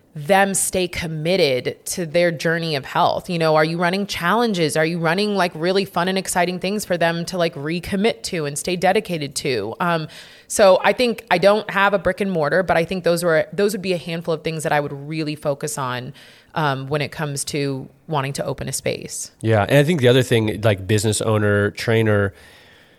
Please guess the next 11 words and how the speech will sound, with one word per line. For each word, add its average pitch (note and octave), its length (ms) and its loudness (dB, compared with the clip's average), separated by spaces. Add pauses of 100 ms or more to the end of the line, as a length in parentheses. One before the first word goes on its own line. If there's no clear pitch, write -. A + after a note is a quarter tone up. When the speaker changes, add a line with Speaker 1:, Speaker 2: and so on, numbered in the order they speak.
(400)
Speaker 2:
I - 160 -4
think C#3+ 200 2
it's - 140 -2
always, A2 440 2
it A2 120 -2
goes G#2+ 200 0
back G#2+ 220 0
to G#2+ 100 -2
that G2 160 0
North G2 240 -4
Star. G#2 540 -4